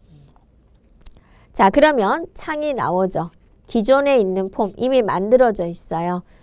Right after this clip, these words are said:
세탁물 관리라는 폼이 이미 만들어져 있는 것이고 그거를 여기에다가 넣을 예정이에요. 그래서 세탁물 관리를 클릭을 해주고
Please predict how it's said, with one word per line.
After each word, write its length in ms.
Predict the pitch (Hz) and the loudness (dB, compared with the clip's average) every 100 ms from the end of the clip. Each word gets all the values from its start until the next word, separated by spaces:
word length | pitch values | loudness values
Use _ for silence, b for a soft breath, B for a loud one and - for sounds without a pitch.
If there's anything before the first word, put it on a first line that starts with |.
| b | b
세탁물 760 | - 277 - 269 254 240 247 202 | -4 -4 2 0 2 2 4 2
관리라는 880 | - 180 185 214 254 202 175 185 196 | -2 0 2 2 2 0 -2 -6 -8
폼이 480 | - 277 220 202 269 | -4 -2 0 -2 -4
이미 300 | - 196 202 | -6 -4 -2
만들어져 680 | 175 160 190 254 262 220 175 | -4 -8 0 2 2 -2 -4
있는 320 | 185 247 262 | -4 -4 -2
것이고 580 | 196 180 196 220 330 392 b b _ | -2 -4 -4 -2 -2 -4 b b _
그거를 640 | 220 202 202 220 269 196 | -2 2 2 2 0 0
여기에다가 800 | 180 180 196 185 165 165 175 254 | -2 -2 -2 -4 -6 -4 -4 -2
넣을 460 | 180 185 190 208 180 | -2 0 2 2 0
예정이에요. 880 | 156 175 196 196 190 175 175 180 185 b b | -2 -4 -4 -6 -6 -8 -6 -8 -10 b b
그래서 480 | - 165 180 247 220 | -10 -8 -2 -2 -2
세탁물 640 | - 233 247 233 226 220 214 | -4 -6 -4 -2 0 -2 -2
관리를 720 | 202 170 170 185 247 226 190 | -4 -4 -4 0 0 0 -4
클릭을 600 | - 214 214 208 202 196 | -8 -4 -2 -2 -2 -4
해주고 720 | 202 196 175 170 262 349 | -6 -6 -8 -2 0 0